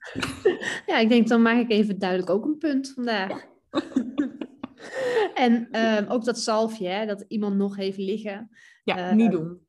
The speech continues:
Speaker 1: bij een horenvliesbeschadiging heb je antibiotica nodig. Bij maanblindheid heb je ontstekingsremmers nodig. Dat is echt iets anders.
Speaker 2: Ja.
Speaker 1: Dus het een voor het andere gebruiken gaat echt fout.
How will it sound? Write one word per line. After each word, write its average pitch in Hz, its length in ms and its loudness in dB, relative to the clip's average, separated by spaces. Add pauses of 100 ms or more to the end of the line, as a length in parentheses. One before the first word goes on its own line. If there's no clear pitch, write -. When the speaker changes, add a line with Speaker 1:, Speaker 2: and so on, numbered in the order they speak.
Speaker 1:
bij 196 160 0
een 202 80 6
horenvliesbeschadiging 202 960 2
heb 208 120 -4
je 226 80 -4
antibiotica 262 640 -4
nodig. 254 500 -4
Bij 185 160 -6
maanblindheid 180 580 -2
heb 160 140 -10
je 185 100 -8
ontstekingsremmers 233 840 -2
nodig. 220 480 -2
Dat 190 120 -8
is 190 80 -10
echt - 240 -6
iets - 220 -4
anders. 175 640 -2
Speaker 2:
Ja. 220 240 2
Speaker 1:
Dus - 140 -2 (300)
het 196 200 -6
een 220 240 6
voor 226 120 4
het 208 100 2
andere 240 280 2
gebruiken 226 520 0
gaat 202 220 -8
echt - 240 -10
fout. - 460 -12